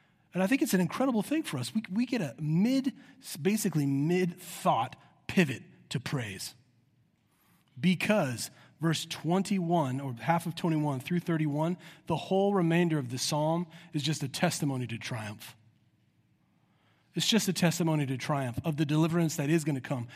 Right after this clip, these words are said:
And I just wanna read for you twenty-two through twenty-four, and that's it. I won't read all through thirty-one. But, "I will tell of your name to my brothers. In the midst of the congregation,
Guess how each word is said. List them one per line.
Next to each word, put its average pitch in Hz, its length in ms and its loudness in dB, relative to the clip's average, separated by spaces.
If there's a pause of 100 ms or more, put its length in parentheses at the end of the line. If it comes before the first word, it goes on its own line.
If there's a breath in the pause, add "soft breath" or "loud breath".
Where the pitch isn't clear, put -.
(140 loud breath)
And 151 60 -4
I 160 40 0
just 151 120 -2
wanna 170 180 2
read 156 260 0
for - 80 -4
you 139 120 0
twenty-two 156 460 -2
through 165 160 -4
twenty-four, 147 580 -4 (760 loud breath)
and 120 120 -6
that's 123 220 -6
it. 143 80 -2
I 131 60 -2
won't 127 180 -4
read 127 140 -4
all 127 120 -6
through 135 200 -8
thirty-one. 123 500 -6
But, - 160 -14
"I 147 140 0
will 175 160 2
tell 175 240 0
of 151 80 0
your 139 100 0
name 147 240 0
to 147 100 -8
my 113 120 -6
brothers. 127 480 -8 (840)
In 147 80 -2
the 147 80 2
midst 170 220 2
of 185 80 4
the 165 60 -2
congregation, 147 640 0